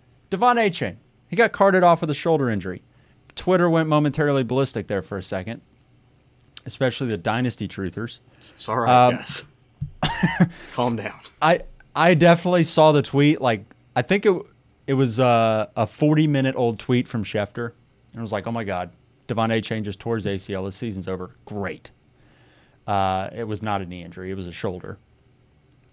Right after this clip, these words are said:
Speaker 1: Uh, we don't really know how severe it is. I have seen some of the, like,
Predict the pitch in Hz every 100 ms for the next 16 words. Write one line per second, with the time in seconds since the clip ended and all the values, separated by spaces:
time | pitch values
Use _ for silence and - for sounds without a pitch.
0 | _ 95 92 95 104 156 151 135 123 113
1 | 104 104 95 123 175 160 151 143 - -
2 | _ _ - 139 143 151 - - 190 202
3 | 220 208 170 _ _ _ - - - 147
4 | 147 147 147 - 131 120 110 127 123 117
5 | 104 92